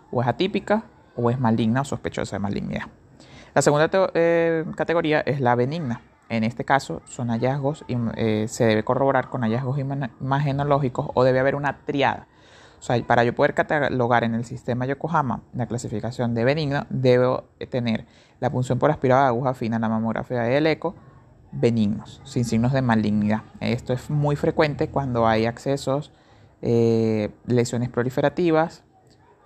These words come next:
a, eh, células inflamatorias en el tejido. Eh, ¿ok? Eh,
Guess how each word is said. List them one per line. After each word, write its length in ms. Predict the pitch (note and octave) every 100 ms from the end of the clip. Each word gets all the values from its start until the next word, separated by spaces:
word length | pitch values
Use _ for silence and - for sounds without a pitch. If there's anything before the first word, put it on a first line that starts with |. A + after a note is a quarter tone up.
| - -
a, 680 | B2 B2+ B2+ C#3 D3 D#3+ -
eh, 480 | B2 A#2+ A#2 A2+ A2 G#2+ G#2 - - _ - -
células 420 | - A#2+ B2 D3
inflamatorias 640 | C3 A#2+ A2+ A2 A2+ C3+
en 120 | A#2+
el 120 | A2 -
tejido. 320 | B2+ - - - _ - - - _ _ _ _ - -
Eh, 280 | A2+ A2+ G2
¿ok? 160 | - - F#3 - - _ - _ _
Eh, 960 | - A#2+ A#2 A#2 A2+ A2+ A#2 B1+ -